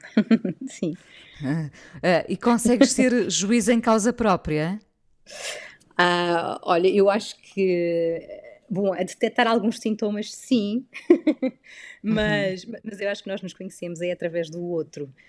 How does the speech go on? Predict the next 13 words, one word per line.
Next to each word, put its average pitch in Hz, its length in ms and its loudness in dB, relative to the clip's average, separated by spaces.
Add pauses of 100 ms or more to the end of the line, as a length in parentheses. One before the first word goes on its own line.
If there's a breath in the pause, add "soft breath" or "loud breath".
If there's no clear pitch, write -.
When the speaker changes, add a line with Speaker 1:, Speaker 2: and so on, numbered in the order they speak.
(280 soft breath)
Speaker 1:
ah, 147 680 -8 (220)
e, 165 240 -10
e, - 40 -12
portanto, 165 720 -6 (520 loud breath)
em 175 140 2
relação, 175 580 2
não 156 160 -4
é? 156 260 -6 (160)
E, 165 300 -4 (760)
e 185 180 0
embora 175 340 4
eu 180 60 4
possa 170 600 -2